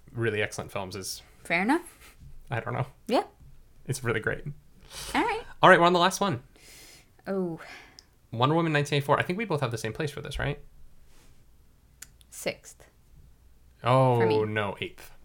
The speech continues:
Speaker 2: Yeah. No, we, I
Speaker 1: Right, 'cause you didn't move up, uh,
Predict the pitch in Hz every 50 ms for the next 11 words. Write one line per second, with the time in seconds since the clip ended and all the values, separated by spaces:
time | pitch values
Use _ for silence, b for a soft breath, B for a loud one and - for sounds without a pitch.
0 | - - - - - 190 170 - - - 185 - - 190 180 165 160 160 160 165
1 | 170 170 170 165 - 101 - - 87 87 - - - - - 170 170 175 175 180
2 | 180 180 180 120 117 117 120 - 113 117 120 117 127 117 113 110 113 110 104 110
3 | 101 92 - - - - - - - - - - - 107 98 95 95